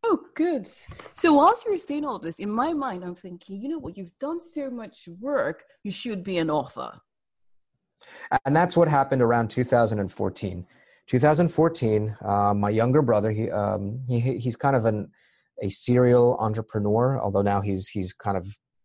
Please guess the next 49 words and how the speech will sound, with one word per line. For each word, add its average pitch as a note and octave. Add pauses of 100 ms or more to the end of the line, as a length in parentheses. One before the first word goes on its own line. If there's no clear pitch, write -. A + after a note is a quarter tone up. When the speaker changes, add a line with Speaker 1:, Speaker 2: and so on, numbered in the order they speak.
Speaker 2:
cleaned A2+
up G2+
his G2+
bachelor G2
life F#2+
and G2
now G2
has F#2+
a F#2+
steady F#2+
job. F#2 (360)
But G#2
back C3+
in C#3+
Speaker 1:
Okay. B2
Speaker 2:
those A#2+
days, A2
he -
was A2+
working A2+
as G2+
a G2
book G2+
publisher F#2
where F#2
he'd F#2
help A#2
people G#2 (240)
kind D#3+
of C3
publish B2
their G#2+
stories. G2
He C3+
was B2+
more C#3
of, B2
like, A#2
his A#2+
niche A#2
was, G#2
like, G2
memoirs A2 (440)
and F#2+
kind G#2
of, G2
like, G2
family G#2+
legacy A2